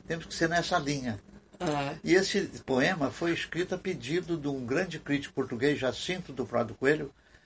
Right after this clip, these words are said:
Speaker 1: para o quarto centenário de Camões. Foi, portanto, mil oitocentos, mil novecentos e oitenta e pouco.
Speaker 2: Uhum.
Speaker 1: E foi publicado na revista, na grande revista de lá, que eu esqueci o nome agora. A revista que é bancada pela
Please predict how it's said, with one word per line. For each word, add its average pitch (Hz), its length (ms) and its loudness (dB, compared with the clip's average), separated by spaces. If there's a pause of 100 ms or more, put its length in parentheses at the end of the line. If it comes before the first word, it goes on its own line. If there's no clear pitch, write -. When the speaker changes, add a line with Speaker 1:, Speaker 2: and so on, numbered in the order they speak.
(260)
Speaker 1:
para 147 180 6
o - 40 -6
quarto 156 520 2
centenário 131 560 0
de 120 60 -10
Camões. 117 540 -4 (920)
Foi, 135 80 0
portanto, 139 460 -4
mil 143 160 -2
oitocentos, 139 500 0
mil 143 160 -6
novecentos 139 460 -2
e - 20 -2
oitenta 135 420 0
e 127 40 -8
pouco. 113 320 -6 (320)
Speaker 2:
Uhum. 143 340 -4 (340)
Speaker 1:
E 147 240 0
foi 160 180 0
publicado 151 520 2
na 156 80 2
revista, 139 640 0
na 127 140 -4
grande 170 280 -4
revista 143 460 -4
de 123 140 -4
lá, 135 240 2
que 147 120 -8
eu 127 220 -4
esqueci - 300 -10
o 127 40 -4
nome 127 200 0
agora. 113 200 -4 (760)
A - 80 -4
revista 147 440 -2
que - 120 -2
é 120 180 0 (240)
bancada 120 540 4
pela 113 420 2